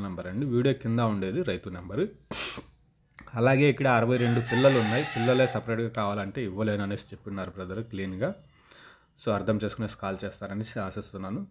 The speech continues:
ఇక్కడ మొత్తం అరవై తొమ్మిది గొర్రెలు అనేవి ఉన్నాయండి, సిక్స్టీ నైన్ షీప్స్ అనేవి ఉన్నాయి, సిక్స్టీ టూ కిడ్స్ అనేవి ఉన్నాయండి। ముప్పై, <clears throat> అరవై తొమ్మిది గొర్రెలకి అరవై రెండు పిల్లలు అనేవి ఉన్నాయి।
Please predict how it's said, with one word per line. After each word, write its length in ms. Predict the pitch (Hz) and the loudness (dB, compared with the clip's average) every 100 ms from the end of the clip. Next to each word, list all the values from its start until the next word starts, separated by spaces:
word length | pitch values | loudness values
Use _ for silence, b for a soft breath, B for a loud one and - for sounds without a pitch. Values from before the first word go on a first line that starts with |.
| b b b b 127 | b b b b -6
ఇక్కడ 220 | 113 139 135 | 2 4 6
మొత్తం 280 | 123 117 165 - | 4 0 -2 -2
అరవై 360 | 117 120 127 139 135 | 0 2 4 2 2
తొమ్మిది 380 | 117 120 117 120 110 | 0 2 2 2 2
గొర్రెలు 260 | 110 120 113 | 2 4 4
అనేవి 220 | 104 95 | 0 -6
ఉన్నాయండి, 380 | 90 90 90 92 - b _ _ - | -8 -10 -12 -14 -18 b _ _ -20
సిక్స్టీ 560 | - 117 117 - 139 135 | -6 -4 -4 -2 0 2
నైన్ 300 | 110 113 120 120 | 2 2 2 0
షీప్స్ 420 | - 120 120 - | -2 -2 -2 -4
అనేవి 240 | 107 101 95 | -4 -4 -4
ఉన్నాయి, 220 | 101 80 - | -4 -6 -6
సిక్స్టీ 360 | - - - 147 117 | -6 -6 0 0 2
టూ 100 | 127 120 | 0 0
కిడ్స్ 260 | 123 120 - | -2 -2 -2
అనేవి 240 | 107 92 | -2 -4
ఉన్నాయండి। 360 | 87 78 80 - _ b b b b b - | -10 -14 -16 -18 _ b b b b b -8
ముప్పై, 300 | 113 - 123 117 - - | -6 2 4 4 0 6
<clears throat> 440 | 185 196 135 101 | 10 10 8 2
అరవై 180 | 104 120 | 0 0
తొమ్మిది 280 | 117 117 107 | 0 0 0
గొర్రెలకి 400 | 104 117 127 151 165 110 | 0 0 -2 -4 -6 -4
అరవై 200 | 107 113 | -2 0
రెండు 240 | 107 104 - | 0 -2 -2
పిల్లలు 240 | 113 113 110 | 0 2 0
అనేవి 260 | 101 95 | -2 -6
ఉన్నాయి। 200 | 104 170 | -6 -6